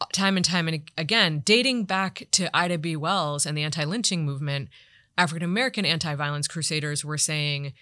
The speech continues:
"Let's look structurally. Let's look at the injustice that leads to violence. Let's look at the poverty that leads to violence. And what do we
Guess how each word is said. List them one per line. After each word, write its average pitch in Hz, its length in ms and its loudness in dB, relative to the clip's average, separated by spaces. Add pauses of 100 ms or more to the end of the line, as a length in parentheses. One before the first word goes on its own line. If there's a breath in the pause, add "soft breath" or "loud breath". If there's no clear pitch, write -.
(280 soft breath)
"Let's 175 220 2
look 180 120 0
structurally. 123 680 -4
Let's 165 320 -2
look 175 240 -4
at 156 220 -2
the 156 100 -4
injustice 147 480 -2
that 135 100 -6
leads 151 260 -2
to 147 100 -4
violence. 127 480 -6
Let's 156 240 -4
look 170 100 -4
at 170 80 -8
the 147 80 -10
poverty 147 460 -4
that 131 180 -10
leads 139 220 -4
to 156 80 -4
violence. 131 560 -6 (500 loud breath)
And 156 160 0
what 160 160 0
do 160 280 -4 (220)
we 160 460 0